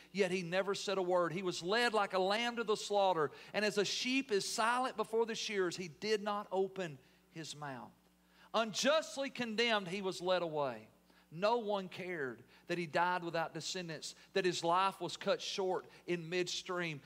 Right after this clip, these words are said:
He was struck down for the rebellion of my people. He had done no wrong. He had never deceived anyone, but he was buried like a criminal. He was put in a rich man's grave.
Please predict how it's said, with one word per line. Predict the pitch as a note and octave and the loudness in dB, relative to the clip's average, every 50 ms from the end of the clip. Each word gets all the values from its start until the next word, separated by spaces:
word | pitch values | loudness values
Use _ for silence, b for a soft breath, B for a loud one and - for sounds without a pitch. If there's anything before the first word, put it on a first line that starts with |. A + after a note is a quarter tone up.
| B B | B B
He | - G#3 | -2 0
was | F#3+ F3+ E3+ - | 0 0 0 0
struck | - - - - G#3+ G#3 G#3 G3+ - E3+ | -2 -4 -2 0 2 2 2 2 0 -2
down | E3 G3 G3 G3+ G3+ G3 G3 G3 F#3 | 0 2 2 2 2 0 0 -2 -4
for | - F#3 | -8 -6
the | E3+ E3+ | -6 -4
rebellion | D#3+ E3+ D#3+ D3 F3 F#3 F#3 F#3 G3 F#3+ F#3 F3+ D3+ | -2 -2 -2 2 2 4 4 2 2 -2 -6 -6 -6
of | C#3+ D#3+ C3+ D3+ | -8 -10 -8 -8
my | E3 D#3+ D#3+ | -8 -8 -8
people. | - - E3 E3 D#3 - - C#3 B2+ A2+ G#2+ - - B B B B B B | -8 -10 -10 -12 -10 -8 -6 -6 -6 -6 -8 -14 -20 B B B B B B
He | G3+ G#3 F#3 | -2 0 2
had | F3 E3 D3 C3+ | 0 0 -2 -2
done | E3+ F#3+ G3+ G#3 G3+ F#3+ | 0 0 0 0 0 0
no | F#3+ F3+ F3+ | 0 0 2
wrong. | D#3+ D#3+ F#3 F3+ F3 E3 D#3+ D3+ D#3 | 2 2 2 2 2 2 0 -2 -6
He | D#3 C#3+ F3 F#3+ | -8 -6 -2 -2
had | E3+ D#3 C#3+ | -2 -2 -2
never | D3+ F3+ G3 G3+ F3 G3 | -2 0 0 2 2 0
deceived | F#3 F3 F3 - - - F3+ F3 E3+ D#3+ | -2 -2 -2 -4 -4 -4 -4 -4 -4 -6
anyone, | C#3 E3+ F#3 F#3 F3 E3+ D#3 D3+ C#3+ C3+ B2+ B2+ B B B B | -8 -8 -8 -6 -6 -6 -4 -4 -4 -4 -4 -6 B B B B
but | B F#3 | B 0
he | F#3 G3 | 0 0
was | F3 E3 D#3 - | 0 -2 -4 -4
buried | C3 E3+ F#3 F#3+ G3 G3+ G3 F3+ | 0 0 2 4 4 2 2 2
like | F3+ E3+ E3+ - | 2 2 2 0
a | D#3+ C#3+ | -4 -12
criminal. | - - F#3 F#3 F3 E3 D#3 D3 C#3 B2+ A#2 - B B B B | -12 -8 -6 -6 -6 -6 -6 -4 -4 -6 -6 -8 B B B B
He | B G3 G3+ | B -4 -2
was | F3+ D#3+ D#3+ D3+ - - - b b b b b | 0 0 0 0 -2 -4 -14 b b b b b
put | - - A3 G#3+ G3+ - - | 0 2 2 2 2 0 -4
in | F3 E3 | -6 -4
a | D#3 D3+ | -2 -2
rich | D3+ E3+ F#3+ F3+ F#3 - - D#3 | 0 0 -2 -2 -2 -6 -8 -8
man's | D#3+ E3 E3+ D#3+ D3+ D3+ - - | -8 -10 -10 -10 -10 -12 -12 -12
grave. | - C#3 C#3 D3 C#3 C3 A#2+ A2 G2 F#2+ | -8 -8 -6 -6 -6 -8 -10 -14 -16 -18